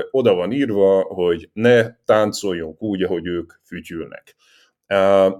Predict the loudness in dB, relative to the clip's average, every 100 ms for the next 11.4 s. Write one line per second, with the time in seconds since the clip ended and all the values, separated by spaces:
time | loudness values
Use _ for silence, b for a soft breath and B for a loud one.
0 | -6 -2 0 0 0 0 0 -2 -6 -8
1 | -8 -10 -14 -10 -8 -2 0 2 0 0
2 | 0 -2 0 2 2 0 -2 -4 -6 b
3 | b b b _ -2 0 2 2 0 -4
4 | -8 -2 0 2 2 0 -8 -6 -4 -2
5 | -2 0 0 -2 -6 -6 -6 -6 -8 -8
6 | -10 -10 -8 -6 -8 -6 -6 0 2 4
7 | 4 0 -6 -8 -8 -6 -6 -6 -8 -8
8 | -12 -8 -6 -6 -6 -4 -4 -4 -8 -8
9 | -2 0 2 4 4 4 2 0 0 -4
10 | -6 -8 -12 -12 -14 -12 -12 -10 -6 -4
11 | -2 -2 -4